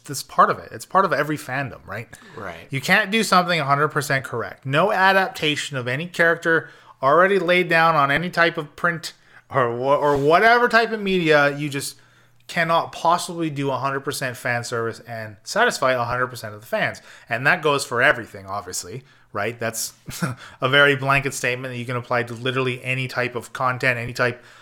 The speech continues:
Speaker 1: of, uh, f-, consumption, whatever, right? It just, that's just what applies. But you set yourself up to be the man in the castle, the man in the tower.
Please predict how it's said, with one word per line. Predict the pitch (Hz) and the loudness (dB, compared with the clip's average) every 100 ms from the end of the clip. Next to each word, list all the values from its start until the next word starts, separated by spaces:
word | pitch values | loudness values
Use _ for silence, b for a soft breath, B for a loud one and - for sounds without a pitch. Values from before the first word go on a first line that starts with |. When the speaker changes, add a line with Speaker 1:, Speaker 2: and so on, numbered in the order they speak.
| B | B
Speaker 1:
of, | 117 113 101 b b b b b _ | -8 -8 -8 b b b b b _
uh, | 117 110 107 101 | -8 -4 -4 -6
f-, | - - 156 139 | -12 -18 -18 -14
consumption, | - 135 123 151 151 - 156 147 143 139 110 131 | -6 -4 0 2 2 0 0 0 0 -6 -12 -2
whatever, | 143 151 135 110 98 | 4 6 6 4 -2
right? | 104 110 107 | -2 -2 -4
It | 120 113 | -10 -12
just, | - 143 139 - | -6 -6 -4 0
that's | 139 - | 0 0
just | 139 - | -6 -2
what | 131 | 0
applies. | 120 - 120 104 87 85 92 - b b b b b _ _ _ _ _ _ _ | -2 -4 -6 -6 -6 -14 -20 -20 b b b b b _ _ _ _ _ _ _
But | - 127 120 - _ _ _ _ _ _ _ _ - | 2 2 2 -4 _ _ _ _ _ _ _ _ -8
you | 139 131 | -4 -2
set | - - 156 143 | -2 2 2 2
yourself | 143 - 131 113 | -2 0 0 2
up | 127 120 - - | 2 2 0 -6
to | 123 | -12
be | 110 127 127 127 120 - _ | -6 -2 0 0 -2 -8 _
the | 113 | -10
man | 113 113 107 107 | -4 -2 -2 -4
in | 101 | -10
the | |
castle, | 101 107 98 95 101 95 - | -10 -8 -8 -8 -10 -10 -12
the | - | -18
man | 104 104 104 | -10 -8 -8
in | 101 | -10
the | |
tower. | 101 107 98 98 95 | -10 -8 -6 -6 -8